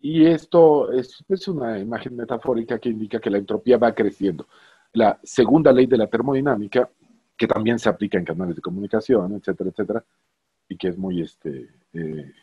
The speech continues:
es una ley muy fundamental, muy invariante, fácil de demostrar, dice que la entropía tiende a crecer en el tiempo en los sistemas físicos. En un,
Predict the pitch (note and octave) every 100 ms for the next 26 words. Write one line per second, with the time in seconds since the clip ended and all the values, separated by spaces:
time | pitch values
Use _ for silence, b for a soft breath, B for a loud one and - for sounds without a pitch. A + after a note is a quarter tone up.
0 | _ _ _ - A#2 G2+ G2 G2+ G#2 A2
1 | G2+ F#2+ G2 A2 G#2+ G2+ G2 A2+ A2 A#2
2 | B2 B2 G#2+ G2+ G2+ A#2 G#2 - - _
3 | _ _ _ _ _ _ _ C#3 C3+ D3
4 | - A#2 A#2+ A#2+ B2 C3 D#3 D3+ C#3+ B2
5 | B2 A#2 A2 G2 F#2+ - G2+ G2+ G2+ G#2+
6 | G#2 G#2 G2+ C3+ C3+ D#3+ D3 b b b
7 | - G3+ C4+